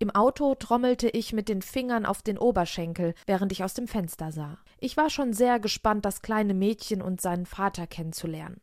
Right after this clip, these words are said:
Die Jobbeschreibung hatte mir nicht viel verraten, außer dass der Vater alleinerziehend und das Mädchen neun war. In diesem Alter konnten Pädagogen so viel Einfluss auf diese heranwachsenden Gemüter haben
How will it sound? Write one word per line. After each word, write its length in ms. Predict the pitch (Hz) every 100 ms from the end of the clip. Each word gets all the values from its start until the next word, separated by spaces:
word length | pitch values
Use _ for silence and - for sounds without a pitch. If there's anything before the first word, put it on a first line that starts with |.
| -
Die 80 | 247
Jobbeschreibung 920 | 311 339 370 - 294 285 285 294 254
hatte 260 | 262 269 254
mir 140 | 247
nicht 220 | 240 -
viel 160 | - 247
verraten, 600 | 254 233 240 240 - 180 -
außer 540 | 175 175 196 262 285
dass 180 | 294 269
der 140 | 262 240
Vater 420 | 240 226 - 220
alleinerziehend 880 | 190 170 175 196 208 - 247 294 - -
und 160 | 277
das 140 | 302 285
Mädchen 380 | 262 - 320
neun 360 | 262 170 156 156
war. 240 | 151 160 - _ _ -
In 120 | 226
diesem 280 | 262 311 269
Alter 460 | 220 240 262 254
konnten 460 | 254 233 220 240 226
Pädagogen 500 | 226 202 196 208 208
so 220 | 196 247
viel 200 | - 226
Einfluss 640 | - 196 220 - 226 226 -
auf 160 | 190
diese 180 | 208 190
heranwachsenden 800 | 190 175 196 226 202 - 220 214
Gemüter 480 | 214 202 202 - 160
haben 380 | 156 151 151